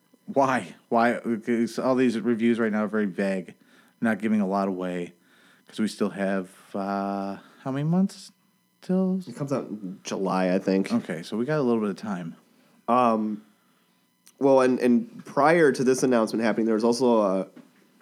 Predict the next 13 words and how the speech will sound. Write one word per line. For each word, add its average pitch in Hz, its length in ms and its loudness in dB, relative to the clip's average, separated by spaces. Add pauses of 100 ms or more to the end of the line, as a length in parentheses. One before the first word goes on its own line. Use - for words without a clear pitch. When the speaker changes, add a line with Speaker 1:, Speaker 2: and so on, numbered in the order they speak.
(120)
Speaker 2:
announcement 110 640 2
or 107 160 2
a, 98 180 2
a 104 80 0
rumor 123 500 2
going 107 260 0
around, 98 360 -2 (640)
uh, 90 220 -6
that 90 100 -2
was 98 120 -4
spreading 123 340 0
like 101 200 -4
wildfire 107 720 -2